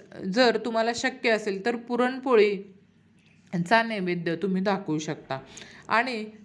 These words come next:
त्याचबरोबर शेवड्याच्या शेंगांची भाजी ही सुद्धा आपल्या दत्त महाराजांना अतिशय प्रिय असते, म्हणून या दिवशी नैवेद्यामध्ये त्या भाजीचा सुद्धा तुम्हाला समावेश करायचा आहे. आता आपल्यापैकी बऱ्याच जणांनी गुरुचरित्राचं पारायण करायला सुरुवात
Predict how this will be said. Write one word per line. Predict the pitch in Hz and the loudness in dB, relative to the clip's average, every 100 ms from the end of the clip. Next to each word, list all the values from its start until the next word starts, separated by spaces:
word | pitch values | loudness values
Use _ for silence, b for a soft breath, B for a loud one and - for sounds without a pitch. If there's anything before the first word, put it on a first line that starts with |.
| - | 2
त्याचबरोबर | 240 247 233 220 196 175 175 | 4 4 -2 0 2 2 0
शेवड्याच्या | 233 254 269 294 294 | 0 -2 0 -2 -2
शेंगांची | 294 233 208 214 214 247 | -2 -2 2 2 0 -4
भाजी | 254 233 170 156 143 - | -2 -2 -2 -4 -6 -8
ही | 170 233 | -6 -4
सुद्धा | 240 254 185 | -2 -2 2
आपल्या | 196 165 196 190 | 2 2 0 -2
दत्त | 196 196 | -2 -2
महाराजांना | 214 220 196 190 202 202 | -4 -2 0 0 0 2
अतिशय | 190 202 196 208 | 2 0 0 0
प्रिय | 196 190 180 | 2 4 6
असते, | 180 180 175 160 B B B | 4 2 -4 -4 B B B
म्हणून | 196 214 233 | 2 4 2
या | 233 214 202 | 4 6 6
दिवशी | 226 - 196 | 2 0 0
नैवेद्यामध्ये | 196 202 196 190 220 220 208 185 | 2 4 4 4 2 0 0 -2
त्या | 180 214 | 2 2
भाजीचा | 220 226 196 196 240 | 2 0 -2 -4 -6
सुद्धा | 233 170 220 | -6 -2 -2
तुम्हाला | 226 196 180 208 | -2 0 2 0
समावेश | 226 214 180 175 220 | 0 0 2 0 -2
करायचा | - 196 175 165 160 165 | 0 2 4 2 0 -2
आहे. | 156 127 B B B | -4 -8 B B B
आता | 220 220 | -2 4
आपल्यापैकी | 285 254 240 240 254 247 247 | 6 4 0 -2 0 -2 -4
बऱ्याच | 202 202 208 214 | 2 2 4 0
जणांनी | 208 208 190 160 156 | 0 0 0 -2 -6
गुरुचरित्राचं | 156 208 226 240 220 220 214 214 | -2 -2 0 2 0 2 2 2
पारायण | 233 220 190 180 190 | 4 6 6 2 0
करायला | 202 196 202 | 0 0 -2
सुरुवात | 202 214 180 | 0 2 2